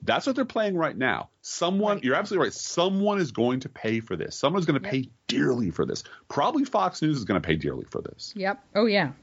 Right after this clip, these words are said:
Speaker 2: Yeah.
Speaker 1: Um,
Speaker 2: And, and I wrote a post this week about that, too. You guys just need to go read. I'm not gonna link to any of this. Go read Crooks and Liars. Um, the, uh,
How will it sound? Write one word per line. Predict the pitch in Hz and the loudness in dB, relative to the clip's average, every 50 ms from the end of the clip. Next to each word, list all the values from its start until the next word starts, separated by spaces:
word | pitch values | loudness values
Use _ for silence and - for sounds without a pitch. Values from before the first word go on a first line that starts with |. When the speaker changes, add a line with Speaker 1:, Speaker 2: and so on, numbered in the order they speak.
| _ - - | _ -14 -4
Speaker 2:
Yeah. | 196 - 226 233 | 0 2 4 4
Speaker 1:
Um, | 233 - - - - | 4 2 0 -4 -4
Speaker 2:
And, | - 247 247 233 240 | -2 0 0 0 0
and | 240 240 240 | 0 0 2
I | 240 254 | 2 0
wrote | 285 302 269 240 214 | 2 2 2 0 0
a | 202 | 0
post | - 226 208 185 - - | 0 0 0 0 0 -4
this | 185 - - | -4 -4 0
week | - 180 170 - | 0 0 2 2
about | 160 160 156 151 143 | 2 2 0 0 2
that, | 175 165 151 - - | 2 2 2 0 -2
too. | - 185 151 139 135 135 | -2 0 2 2 0 0
You | 165 214 277 | 0 -2 -2
guys | 277 - 226 220 190 - | 0 2 2 2 0 0
just | - 175 - 190 | -2 -2 0 2
need | 180 151 151 | 0 0 0
to | 147 | 0
go | 160 147 | 0 0
read. | 147 151 147 139 143 - - - | 2 2 0 0 -2 -6 -6 -2
I'm | - 202 | 0 2
not | 233 247 233 | 2 2 2
gonna | 190 175 | 0 0
link | 175 175 185 - | 0 0 0 2
to | 185 | 2
any | 165 165 160 | 2 2 2
of | 156 | 0
this. | 151 160 - | 0 -2 0
Go | - 233 247 | 0 0 2
read | 240 233 226 - | 2 2 0 0
Crooks | - 208 185 - - | 0 0 0 0 -2
and | 175 165 | -4 -2
Liars. | 151 143 135 135 - _ - - - - - - - - - | 0 -2 -2 -4 -6 _ -20 -20 -20 -20 -20 -20 -18 -6 -2
Um, | 214 220 214 208 202 196 190 - _ _ - - - _ _ _ - | 2 2 4 4 2 2 0 -2 _ _ -20 -20 -20 _ _ _ 0
the, | 240 240 233 220 - - _ - - | 2 2 2 0 -2 -8 _ -6 -2
uh, | 175 185 180 180 170 | 0 2 2 2 2